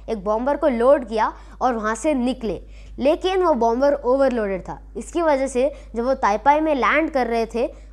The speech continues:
वो क्रैश हो गया और ऐसा माना जाता है कि नेताजी सुभाष चंद्र बोस भी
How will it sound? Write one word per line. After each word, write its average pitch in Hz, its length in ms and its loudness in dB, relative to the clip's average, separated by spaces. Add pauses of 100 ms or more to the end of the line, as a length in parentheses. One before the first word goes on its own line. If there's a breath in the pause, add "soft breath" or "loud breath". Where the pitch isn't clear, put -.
वो 254 220 2
क्रैश 240 580 0
हो 180 80 -6
गया 160 240 -14 (320 soft breath)
और 220 80 -4
ऐसा 277 240 2
माना 269 280 0
जाता 254 260 0
है 269 260 2 (320 loud breath)
कि 269 220 -2
नेताजी 226 460 0
सुभाष 247 360 0
चंद्र 247 240 -2
बोस 233 320 2
भी 226 300 -6